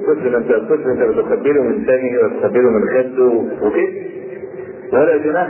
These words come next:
عليه. وليكم يعني يمكن فاكرين قصه الاقرع بن حابس لما النبي صلى الله عليه وسلم جاء الحسن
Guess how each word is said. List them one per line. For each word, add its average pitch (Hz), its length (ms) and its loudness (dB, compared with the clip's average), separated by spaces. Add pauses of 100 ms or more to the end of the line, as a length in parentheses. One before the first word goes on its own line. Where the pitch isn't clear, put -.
(120)
عليه. 180 240 2 (680)
وليكم 151 440 0
يعني 127 380 2
يمكن 127 260 -4
فاكرين 151 420 0
قصه 135 300 0
الاقرع 123 360 0
بن 120 140 -4
حابس 143 300 -2
لما 120 260 -2
النبي 135 240 0
صلى 123 100 2
الله 120 100 -2
عليه 143 160 0
وسلم 127 180 0
جاء 139 200 2
الحسن 147 440 -4